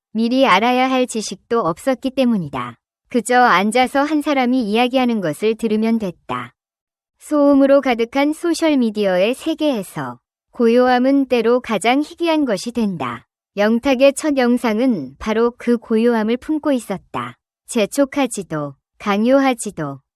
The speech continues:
자극하지도 않았다. 그저 더 느리고 더 깊은 새로운 리듬을 열었을 뿐이다. 그리고 그 리듬 안으로 들어온 사람들은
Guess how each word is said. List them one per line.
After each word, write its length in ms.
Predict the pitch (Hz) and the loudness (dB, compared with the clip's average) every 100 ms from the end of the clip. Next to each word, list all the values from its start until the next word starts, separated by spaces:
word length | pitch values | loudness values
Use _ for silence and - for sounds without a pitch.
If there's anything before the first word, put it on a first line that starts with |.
| - | -6
자극하지도 840 | 220 196 240 - 269 226 208 240 | -2 0 -2 0 -2 -2 -4 -2
않았다. 720 | 185 175 220 - _ - 117 _ _ | -2 -2 -2 -4 _ -10 -10 _ _
그저 420 | - 185 233 233 | -4 0 2 2
더 200 | 233 233 | 0 -2
느리고 640 | 214 185 208 226 180 139 127 _ _ | 0 -2 -4 -4 -6 -8 -10 _ _
더 180 | - 226 | 0 0
깊은 520 | 226 226 - 262 277 | 0 -6 0 2 2
새로운 440 | 277 330 311 302 262 | 0 -2 0 2 2
리듬을 480 | 208 202 208 233 | 0 -2 0 0
열었을 440 | 190 185 226 - 226 | 0 0 -2 -2 -4
뿐이다. 560 | 214 190 147 113 123 _ _ _ | -4 -6 -6 -8 -10 _ _ _
그리고 500 | - 233 226 240 240 | -6 -2 0 2 2
그 120 | 240 254 | 2 0
리듬 460 | 247 220 208 240 | 0 0 0 2
안으로 340 | 233 226 226 233 | 2 2 2 0
들어온 380 | 233 208 220 | 2 2 2
사람들은 640 | 220 240 190 170 175 214 | -2 -2 -2 -4 -4 -6